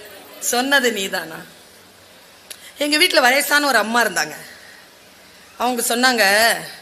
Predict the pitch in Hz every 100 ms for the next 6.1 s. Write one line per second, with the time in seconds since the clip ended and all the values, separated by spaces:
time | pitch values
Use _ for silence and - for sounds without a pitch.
0 | - - - - - - - 277 247 175
1 | - - - - - - 214 240 - -
2 | - - - - - - - - - 196
3 | 233 254 254 208 190 156 151 - - -
4 | - - - - - - - - - -
5 | 339 311 320 294 - 294 285 226 185 185
6 | 156